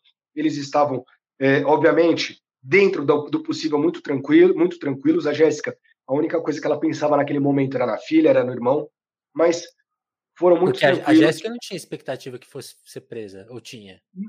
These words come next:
Speaker 1: Não tinha expectativa que ela fosse ser presa, porque ela não participou de nada, estava em casa no momento. Inclusive, depois de solicitar a, a erb, né, que é a localização do celular,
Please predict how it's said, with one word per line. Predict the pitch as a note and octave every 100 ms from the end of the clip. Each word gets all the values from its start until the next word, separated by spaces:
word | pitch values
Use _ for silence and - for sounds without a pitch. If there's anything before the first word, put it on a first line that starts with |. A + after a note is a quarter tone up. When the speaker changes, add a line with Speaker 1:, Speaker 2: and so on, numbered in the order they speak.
| - _ _ _
Speaker 1:
Não | F3+ A#3+
tinha | - A3+
expectativa | - A3 - G3 G3 F#3
que | F#3+
ela | F#3
fosse | F#3 -
ser | - F#3+
presa, | F3 E3+ C#3
porque | - F#3
ela | F#3+
não | G3
participou | G#3 G3 G3 - G3
de | E3+
nada, | D#3 E3 C3 - -
estava | - E3+ G3
em | A3+
casa | D#3+ E3+ C3+ A2 - _ C#3+
no |
momento. | C#3+ D3 C#3+ C#3
Inclusive, | A3+ A#3+ C#3+ F3+ A#3+ C#4 - _ _
depois | E3 E3+ G#3 A#3+
de | G3+ G3 F#3
solicitar | F#3+ F#3 - - E3+ D#3 D3
a, | C3+ B2+ A#2+ A#2+ A#2+ - -
a | C3+ C#3+
erb, | F#3 C3+
né, | D3+ D3
que | D3
é |
a |
localização | E3+ F3 D#3+ D3+ - C#3+
do |
celular, | C#3 D3 C3+ F3